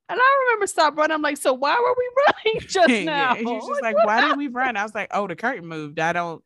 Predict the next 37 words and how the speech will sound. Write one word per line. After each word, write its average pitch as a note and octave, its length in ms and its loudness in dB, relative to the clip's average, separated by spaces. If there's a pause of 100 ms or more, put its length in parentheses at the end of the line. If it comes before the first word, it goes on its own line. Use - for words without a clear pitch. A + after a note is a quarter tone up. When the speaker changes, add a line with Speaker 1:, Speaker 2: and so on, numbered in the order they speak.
Speaker 2:
I D#3 140 -2
didn't E3+ 240 -6
like E3 240 -2
the C#3 60 -8
way D3+ 200 -4
it C#3 60 -8
moved. C#3 420 -12
It D3+ 140 -8
didn't D#3+ 240 -6
sit E3 280 -6
well D#3+ 280 -2
with D#3 160 -6
me. E3+ 420 -12 (460)
It F3 80 -4
wasn't F3+ 380 -2
right F3+ 220 0
within F3+ 300 -8
my F3 180 -2
spirit F#3 560 -6
and F3 140 -10
my F3 160 -4
soul. F3+ 460 -8
I D#3+ 120 -4
didn't E3+ 240 -6
like G#3 220 -8
Speaker 1:
<laughs> - 60 -16
Speaker 2:
it. D3 160 -14
So D#3+ 220 -8
I D#3+ 120 0
ran." D#3 480 -8 (880)
And E3 280 -12
so, D#3 520 -12
um, C3+ 560 -14 (140)
the C#3+ 100 -14
neighbor D3 260 -8
came C#3+ 300 -10
over, C3+ 500 -10